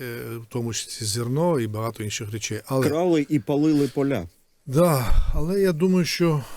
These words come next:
Speaker 1: е, знаєте, от, е, ми до начала ефіру говорили з вами: Ну, якщо вони хотять жити, е, в середньовіччі, ну, нехай живуть в своїх кордонах,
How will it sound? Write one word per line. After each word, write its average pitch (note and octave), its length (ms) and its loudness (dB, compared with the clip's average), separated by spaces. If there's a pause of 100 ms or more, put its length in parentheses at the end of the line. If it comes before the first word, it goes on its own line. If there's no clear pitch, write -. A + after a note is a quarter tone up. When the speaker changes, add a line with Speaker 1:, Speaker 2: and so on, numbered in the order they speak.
(160)
Speaker 1:
е, C#3 400 2
знаєте, D3 380 0
от, C3+ 280 2
е, C#3 40 2 (800)
ми B2 260 0 (180)
до C3 140 0
начала B2 480 0
ефіру B2 300 2
говорили C3 440 -2
з A2 80 -6
вами: G#2 300 -8 (600)
Ну, B2 80 -8
якщо B2+ 280 -2
вони E3+ 200 0
хотять D3 560 -4
жити, B2+ 720 0
е, B2+ 40 -8 (1800)
в - 60 -14
середньовіччі, A#2 760 -4 (260)
ну, A2 100 -14
нехай C#3+ 320 -2
живуть F#3 380 -6 (680)
в - 60 -14
своїх C3 300 0
кордонах, A#2+ 640 -6